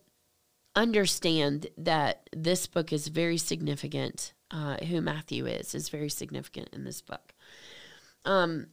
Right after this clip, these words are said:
so the what of this book, this book is considered a gospel, or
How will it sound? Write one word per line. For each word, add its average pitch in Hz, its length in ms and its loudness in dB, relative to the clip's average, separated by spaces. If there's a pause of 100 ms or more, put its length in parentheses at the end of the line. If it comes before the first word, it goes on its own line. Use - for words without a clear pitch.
so 175 800 4 (460)
the 170 160 0
what 202 560 2
of 160 140 0
this 156 200 0
book, 147 240 -2
this 170 180 -2
book 156 220 -2
is 175 140 -4
considered 175 500 -4
a 180 60 -2
gospel, 156 640 -4
or 156 400 2